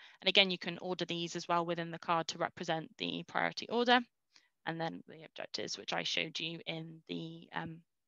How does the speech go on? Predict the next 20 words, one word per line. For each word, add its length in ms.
ProdPad 340
instance. 500
And 80
again, 240
you 120
can 380
show 240
those 380
at 200
the 120
product 360
objective 380
level 320
or 260
the 100
portfolio 420
level 160
objectives 420
as 120
well. 160